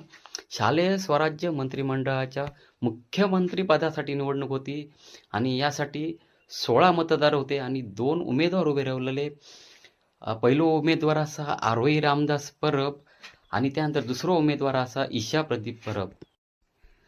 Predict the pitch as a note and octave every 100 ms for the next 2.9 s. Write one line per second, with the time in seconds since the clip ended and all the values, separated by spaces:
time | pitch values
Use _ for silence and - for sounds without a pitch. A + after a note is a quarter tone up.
0 | _ _ _ F3+ F3 F3 - F3+ G3+ G#3
1 | G3+ F3+ D3+ D3+ D3+ D#3 D#3 - - -
2 | - - - - - A#3+ - A#3+